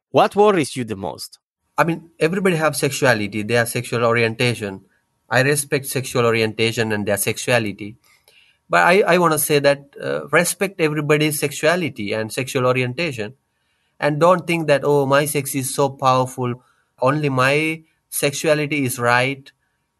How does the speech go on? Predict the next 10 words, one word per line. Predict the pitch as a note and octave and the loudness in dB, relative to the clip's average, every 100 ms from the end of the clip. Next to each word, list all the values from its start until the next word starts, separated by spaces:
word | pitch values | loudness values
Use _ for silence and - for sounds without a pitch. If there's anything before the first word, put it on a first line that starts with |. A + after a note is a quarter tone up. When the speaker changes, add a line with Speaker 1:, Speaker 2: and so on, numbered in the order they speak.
| _ | _
Speaker 2:
Other | - C3 D3 D3 | 0 2 2 2
sexuality | D3 C3+ - C#3+ C#3+ C3+ | -2 -4 0 0 0 -2
is | B2+ B2+ B2 | -4 -4 0
wrong." | B2+ C#3 C#3+ D3+ D3+ _ _ _ _ _ _ _ _ _ | 2 4 2 -2 -10 _ _ _ _ _ _ _ _ _
We | B2 B2 | -6 0
can't | C3+ C3+ C3 - | 2 2 0 -6
criticize | C3 C3+ C#3 B2+ A2 - | -4 -2 0 2 2 0
other | A#2 A#2 A#2 | 0 2 0
sexual | - A#2+ - B2 A#2 | 0 -4 -2 0 2
orientation | A2+ A2+ A2 A#2+ A2 F#2+ | 2 0 -2 -2 -4 -6